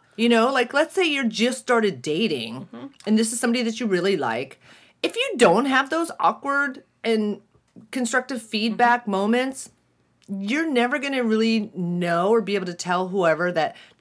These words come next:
Speaker 1: thing that they do really gets on your fucking nerves.
Speaker 2: Right. It doesn't
Speaker 1: You
Speaker 2: quite
Speaker 1: know?
Speaker 2: work.
Speaker 1: Right.
Speaker 2: Yeah.
Speaker 1: So I always
Speaker 2: Yep.
Speaker 1: think little after action report
Speaker 2: Yep.
Speaker 1: is really good.
Speaker 2: After action reports are really good no matter what,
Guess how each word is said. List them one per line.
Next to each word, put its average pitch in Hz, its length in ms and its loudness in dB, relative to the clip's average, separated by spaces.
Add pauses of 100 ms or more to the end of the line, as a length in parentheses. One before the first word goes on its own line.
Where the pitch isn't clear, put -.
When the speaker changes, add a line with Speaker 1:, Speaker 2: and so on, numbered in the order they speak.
(120)
Speaker 1:
thing 180 300 0
that 220 160 2
they 254 160 2
do 254 440 -4 (220)
really 165 260 0
gets 165 220 -6
on 143 120 -6
your 113 100 -6
fucking 120 420 -8
nerves. 73 400 -10
Speaker 2:
Right. 139 360 0
It 208 80 -14
doesn't 208 200 -8
Speaker 1:
You 170 60 -12
Speaker 2:
quite 165 180 2
Speaker 1:
know? 139 120 -2
Speaker 2:
work. 131 260 -6 (120)
Speaker 1:
Right. 175 280 2
Speaker 2:
Yeah. 165 220 0 (380)
Speaker 1:
So - 160 -2
I 226 260 2
always 311 220 0
Speaker 2:
Yep. 160 100 -4
Speaker 1:
think 180 240 -4
little 160 400 -4
after 147 420 -4
action 135 460 -2
report 131 720 -8
Speaker 2:
Yep. 202 500 0
Speaker 1:
is 139 360 -6 (160)
really 160 360 -6
good. 151 480 -8 (260)
Speaker 2:
After 214 260 2
action 285 320 0
reports 254 560 0
are 185 100 0
really 214 360 -6
good 196 380 0
no 185 120 -6
matter 160 260 0 (140)
what, 185 400 0